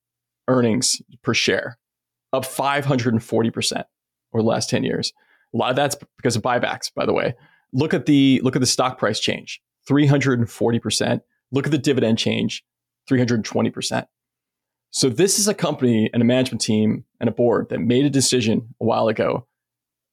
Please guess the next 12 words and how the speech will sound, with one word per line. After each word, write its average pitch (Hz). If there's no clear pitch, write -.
It's -
not 135
about 170
revenue. 117
It's -
not 123
about 143
opening 127
new 131
Dillard 143
stores, 117
because 117